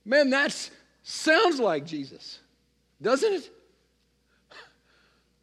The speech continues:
Man, it is a theme. What a satisfying experience, I imagine, for him to heal the blind and for their first look to be in his face. Man,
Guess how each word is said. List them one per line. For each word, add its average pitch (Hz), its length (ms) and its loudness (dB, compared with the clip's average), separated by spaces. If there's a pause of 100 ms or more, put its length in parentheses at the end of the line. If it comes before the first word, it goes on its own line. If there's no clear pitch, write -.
(1500)
Man, 160 320 -4
it 208 120 0
is 139 160 -6
a 92 140 -6
theme. 240 520 -4
What 262 140 -4
a 277 60 -6
satisfying 117 1120 -8 (1080)
experience, 117 720 -8
I 101 140 -12
imagine, 101 560 -12 (960)
for - 140 -16
him 117 260 -8
to 113 120 -10
heal 120 340 -8
the 104 80 -10
blind 98 480 -10
and 82 140 -20
for 92 100 -18
their 80 140 -14
first - 340 -14
look 87 240 -12
to 90 100 -18
be 82 320 -16
in 92 200 -18
his 85 420 -14 (500)
face. - 560 -14
Man, 90 180 -20